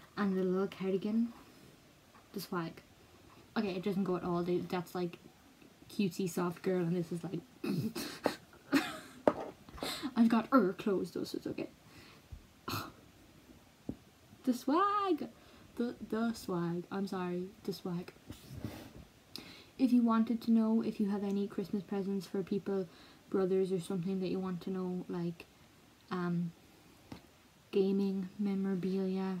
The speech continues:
and stuff, E M T, E M P.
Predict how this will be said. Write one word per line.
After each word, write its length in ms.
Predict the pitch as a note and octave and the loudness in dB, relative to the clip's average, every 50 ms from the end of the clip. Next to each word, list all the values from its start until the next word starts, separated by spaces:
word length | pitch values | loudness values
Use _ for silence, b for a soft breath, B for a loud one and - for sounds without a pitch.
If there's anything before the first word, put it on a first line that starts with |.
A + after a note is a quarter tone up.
| - - | -8 -6
and 200 | G3+ F#3+ F#3 E3+ | -4 -4 -4 -4
stuff, 380 | - - G#3 G3 F#3+ E3 - - B B B B B B B B - - | -4 -4 -4 -4 -4 -4 -8 -16 B B B B B B B B -4 0
E 200 | G#3+ G#3 G#3 G3 | 2 2 2 2
M 200 | G3 G3 G3 F#3+ | 0 0 0 -2
T, 140 | E3+ - - - - | -2 -6 -14 -12 -2
E 280 | - G#3+ G#3 G#3 G3+ - - | 0 2 2 2 0 -2 -4
M 320 | G3+ G3 G3 F#3+ F#3+ F3+ - | -4 -2 -2 -2 -4 -4 -6
P. 340 | - - G3 F#3 F3 F3+ | -8 -4 -2 -2 0 -2